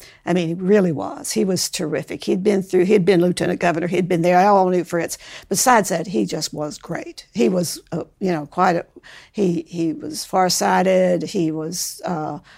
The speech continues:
great personality. And so, you know, he was,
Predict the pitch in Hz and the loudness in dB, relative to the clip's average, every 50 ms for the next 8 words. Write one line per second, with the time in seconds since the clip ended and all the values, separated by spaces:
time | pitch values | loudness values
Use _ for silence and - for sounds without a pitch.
0 | - _ - 208 220 - - - - 190 180 - 180 170 170 175 165 165 165 160 | -20 _ 2 4 4 4 4 0 -4 -2 0 0 -2 -2 -2 -2 0 0 -2 -2
1 | 156 156 160 160 160 160 160 156 - - - - 147 156 170 - - 170 165 165 | -2 -2 -2 -2 0 0 -2 -2 -4 -6 -6 -8 -10 -8 -6 -4 -2 0 0 0
2 | 160 160 156 160 165 175 165 147 - 175 202 226 202 185 160 156 156 156 165 170 | 0 -2 -4 -2 -2 -2 -2 -4 -4 -4 -2 -2 0 2 2 0 0 -2 -2 -6
3 | - - - | -6 -8 -8